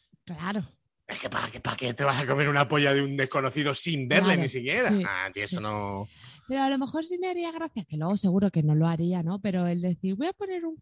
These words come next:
Speaker 1: poco aquí el coño", ya sin expectativa de correrme ni de nada, solo de, "Bueno, voy a poner aquí el coño", ¿sabes?
Speaker 2: ¿Imaginas que llega alguien extraño y te pega una toba? O te hacen cosas a-, a-,
Speaker 1: Sí,
Speaker 2: ajenas.
Speaker 1: sí, puede ser, ¿eh?
Speaker 2: O te unta mantequilla, yo qué sé.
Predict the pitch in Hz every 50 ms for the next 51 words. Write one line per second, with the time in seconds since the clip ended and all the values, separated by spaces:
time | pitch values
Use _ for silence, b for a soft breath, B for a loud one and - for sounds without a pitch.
0 | _ - 285 277 - - 233 - - 233 214 190 - - 165 156 165 160 160 175
1 | 240 285 330 - 311 240 214 196 - - 208 - - 160 - - 202 240 269 277
2 | 262 220 - 175 160 165 190 196 208 254 262 247 240 220 165 156 143 151 175 202
3 | 202 165 - - 185 190 202 220 196 196 180 175 175 - _ _ _ _ _ _
4 | _ - 403 480 480 415 415 427 440 415 - 294 269 240 220 208 - 185 175 156
5 | - 208 214 180 170 156 - 269 285 240 151 - - _ _ _ _ - 135 147
6 | 113 - - 139 147 151 147 - 160 151 165 151 156 156 156 139 156 151 147 139
7 | - 151 156 156 147 143 131 117 131 131 127 110 104 - 123 170 170 123 110 117
8 | 113 b b b b b - 139 156 160 - - 220 180 151 170 175 175 175 156
9 | 175 165 156 165 165 170 - 269 285 302 302 302 302 285 233 185 165 151 123 -
10 | - - - - - - - - - 262 277 277 277 247 226 247 254 285 302 254
11 | - 214 233 247 240 202 160 180 220 285 - - - 175 147 139 147 151 165 156
12 | 151 156 156 156 143 117 113 90 127 135 123 104 104 113 117 110 - - - -
13 | - -